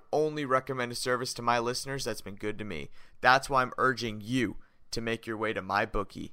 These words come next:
You win, they pay. They have in-game, live betting, and the most rewarding player perks in the business. For you and for you fantasy guys out there, you can even bet the over-under on how many fantasy points a player will score each game.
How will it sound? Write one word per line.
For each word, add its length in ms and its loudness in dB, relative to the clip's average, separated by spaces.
You 340 0
win, 480 0
they 240 2
pay. 460 0
They 120 0
have 220 0
in-game, 640 2
live 420 6
betting, 400 4
and 180 -4
the 60 -2
most 320 -2
rewarding 420 -2
player 280 2
perks 320 -2
in 80 -6
the 80 -4
business. 500 -4
For 140 -4
you 380 -4
and 100 -4
for 120 -4
you 120 -4
fantasy 400 0
guys 280 4
out 180 2
there, 240 0
you 140 -4
can 160 -6
even 180 -2
bet 220 2
the 120 0
over-under 540 2
on 120 2
how 180 2
many 220 -4
fantasy 500 -2
points 320 6
a 60 -10
player 320 0
will 100 -6
score 400 -4
each 300 -10
game. 320 -6